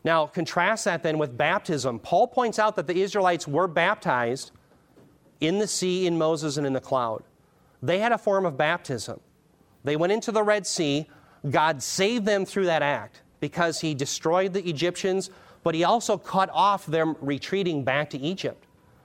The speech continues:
So in a real sense, baptism is this identity with Christ. We're dead with him. We're also alive to the resurrection and the newness of life, but we're cut off from Egypt where there's no going back.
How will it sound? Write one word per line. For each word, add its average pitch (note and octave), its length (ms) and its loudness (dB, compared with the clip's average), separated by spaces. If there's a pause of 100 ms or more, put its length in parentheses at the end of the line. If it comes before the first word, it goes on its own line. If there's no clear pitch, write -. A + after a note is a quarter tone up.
(260)
So F#3+ 180 2
in F3+ 80 4
a E3+ 80 4
real G3 200 2
sense, G#3 360 0
baptism D3+ 840 0 (360)
is D#3+ 200 0
this E3+ 180 0
identity E3+ 560 0
with D#3+ 220 -2
Christ. D3+ 360 0
We're C#3 140 0
dead E3 300 0
with G#3 180 0
him. G3+ 320 0 (240)
We're D#3 140 2
also E3 320 2
alive C#3+ 800 0 (180)
to D#3 140 -4
the C#3 80 0
resurrection C#3 800 0 (280)
and B2 80 -4
the C3 60 -2
newness C#3+ 320 -2
of A#2+ 140 -4
life, C#3 420 -2 (380)
but E3 140 0
we're D3+ 120 -2
cut - 240 -2
off D#3 220 0
from B2 160 -4
Egypt C3 360 -4
where C3+ 120 -2
there's C#3 180 -4
no C#3 140 -2
going G#2+ 300 -8
back. A#2 340 -14